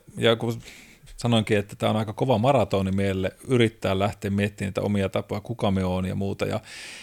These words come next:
mulla on kysytty monesti, tää, tääkin tullut vasta, että Mikko, et sä ymmärrät, kuinka rankkaa tää urheileminen on ja tää treenaaminen, tai kuinka rankkaa tää duuni on, missä hän on kovassa vastuussa toimitusjohtajana tai H R:nä tai muuta, että on pakko välillä nollata.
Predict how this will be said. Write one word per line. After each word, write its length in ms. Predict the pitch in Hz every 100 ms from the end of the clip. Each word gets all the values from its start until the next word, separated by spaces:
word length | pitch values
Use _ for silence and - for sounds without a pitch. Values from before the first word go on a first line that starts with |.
| - - - _ _ _ - 127
mulla 280 | 143 160
on 140 | 131 120
kysytty 340 | 117 117 -
monesti, 420 | 110 113 101 107 - - 78 101
tää, 200 | - 110 101
tääkin 240 | - 110 110
tullut 160 | 107
vasta, 240 | 101 107 113
että 120 | -
Mikko, 340 | 147 - 117 -
et 100 | 117
sä 100 | 131
ymmärrät, 440 | 139 151 113 104
kuinka 300 | - 120 113
rankkaa 500 | 117 127 127 - 101
tää 180 | 101 98
urheileminen 680 | 98 113 101 98 98 95 90
on 180 | 104 98
ja 120 | 95
tää 260 | 104 104
treenaaminen, 760 | 95 110 117 104 95 92 92 98
tai 180 | 107 107
kuinka 260 | 139 131 127
rankkaa 380 | 123 117 107
tää 180 | 107 104 - 139
duuni 300 | 127 110 98
on, 120 | 95
missä 280 | 92 101 -
hän 160 | 101 95
on 100 | 98
kovassa 400 | 131 117 110 101
vastuussa 520 | 104 - 104 101 -
toimitusjohtajana 840 | - 110 104 110 107 92 101 101
tai 240 | 95 101 101
H 340 | 110 104 98
R:nä 220 | 95 95
tai 180 | 95 98
muuta, 280 | 98 98 101
että 180 | 104 104
on 60 | -
pakko 280 | 151 - 98
välillä 240 | 98 98
nollata. 440 | 98 98 87 -